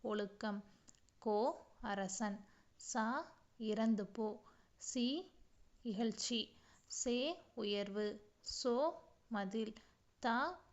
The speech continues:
கொடு. தி, நெருப்பு. து,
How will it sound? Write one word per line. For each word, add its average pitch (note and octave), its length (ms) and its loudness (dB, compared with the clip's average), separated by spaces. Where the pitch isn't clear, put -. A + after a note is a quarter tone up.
கொடு. G#3+ 580 0
தி, C4+ 380 0
நெருப்பு. G#3+ 680 0
து, C#4 240 0